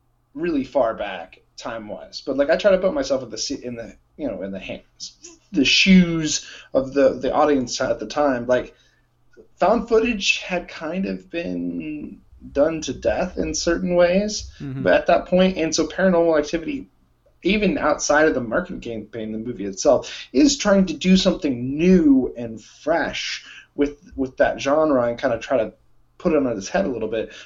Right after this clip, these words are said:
Speaker 1: But, like, it's such a smart, I mean, while you and I are not big fans, I can imagine having my only like, scary experience being, like,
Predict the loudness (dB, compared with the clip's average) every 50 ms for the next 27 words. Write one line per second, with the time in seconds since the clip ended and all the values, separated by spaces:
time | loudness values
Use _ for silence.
0 | -6 0 2 4 4 4 2 -2 -4 -2 -2 -2 -2 -2 -2 -4 -4 0 0 0
1 | 0 -2 -4 -4 -4 -4 -6 -6 -4 -2 -2 -2 -2 -2 -2 -2 -2 -6 -10 _
2 | -12 -6 0 2 4 4 4 2 2 2 2 2 2 4 4 2 2 2 0 -2
3 | -4 -8 -12 -20 -20 -20 -18 -12 -10 -6 -4 -2 0 0 0 0 -2 -4 -6 -6
4 | -8 -8 -8 -8 -4 -2 -2 -2 -2 -2 -4 -6 -8 -10 -18 -20 -20 -20 _ _
5 | _ _ _ _ -4 -2 -2 2 2 2 2 4 4 2 2 2 2 2 0 2
6 | 2 2 2 2 0 -2 _ _ _ _ _ _ _ _ _ _ _ _ _ _
7 | _ _ _ _ _ _ _ -16 -6 0 0 2 2 2 2 2 2 2 4 2
8 | 2 0 0 0 0 2 2 0 0 0 2 2 2 0 0 -2 -4 -8 -12 _
9 | _ _ _ _ _ _ _ _ _ _ _ _ _ _ _ _ _ -8 -6 -4
10 | -4 -4 -4 -4 -6 -4 0 0 2 4 4 2 2 0 -2 -6 -6 -4 -2 -2
11 | -2 -2 -4 -4 -6 -8 -10 -8 -4 -2 -2 0 0 0 0 0 -2 -4 -6 -8
12 | -10 -10 -6 -6 -6 -6 -8 -20